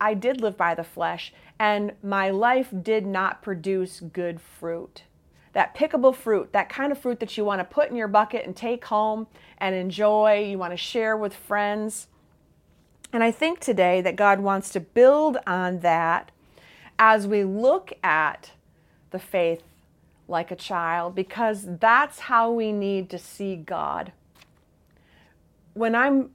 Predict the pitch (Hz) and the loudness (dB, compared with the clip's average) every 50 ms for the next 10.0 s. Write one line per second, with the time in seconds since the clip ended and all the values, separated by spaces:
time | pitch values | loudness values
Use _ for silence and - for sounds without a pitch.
0 | _ _ _ _ _ - 202 202 233 277 277 - 254 254 240 220 214 196 196 202 | _ _ _ _ _ -10 -4 -2 -2 -2 -2 0 0 0 2 4 4 4 4 4
1 | 196 196 196 190 190 190 - - _ _ _ _ _ _ _ _ _ - 202 202 | 2 0 -2 -4 -6 -8 -10 -14 _ _ _ _ _ _ _ _ _ -2 -2 0
2 | 202 202 190 185 185 202 214 208 196 196 190 185 190 190 196 196 196 180 175 180 | 0 -2 -2 -2 -2 -2 -2 -2 -2 -2 -4 -4 -4 -4 -6 -6 -6 -6 -6 -6
3 | 180 214 254 247 226 226 233 240 240 226 220 214 214 - 208 196 - - - 208 | -2 -2 -2 -2 0 -2 -4 -2 -2 -2 0 0 0 2 0 0 0 -2 -4 -4
4 | 196 196 190 185 185 180 170 170 180 190 185 180 - - 185 175 170 - - 185 | -4 -4 -2 -2 -2 -4 -4 -6 -6 -8 -8 -8 -8 -8 -8 -8 -8 -10 -12 -10
5 | 185 208 254 262 254 254 247 247 247 254 247 214 202 180 165 156 151 - - - | -4 2 4 4 6 6 6 4 4 2 0 -4 -6 -6 -6 -8 -10 -14 -18 -20
6 | _ _ _ _ - 185 196 185 - - - 247 277 294 302 302 277 247 262 247 | _ _ _ _ -6 -4 -4 -4 -4 2 4 6 6 6 6 4 2 2 0 0
7 | 233 - - 226 202 175 175 170 - 202 190 180 147 190 185 165 - - - 247 | 0 -2 -2 0 0 0 0 -2 -4 -4 -2 -2 -2 -4 -8 -10 -12 -10 -6 -2
8 | 269 262 254 254 262 254 254 254 247 247 247 247 - - 202 190 185 180 185 196 | 0 0 2 2 0 0 0 0 0 0 -2 -2 -4 -4 -6 -6 -6 -6 -8 -8
9 | 175 - - - - 294 269 262 254 254 254 247 247 233 226 190 180 180 180 | -10 -12 -14 -8 -4 -2 -2 0 0 -2 -2 -2 -2 -4 -4 -4 -4 -4 -6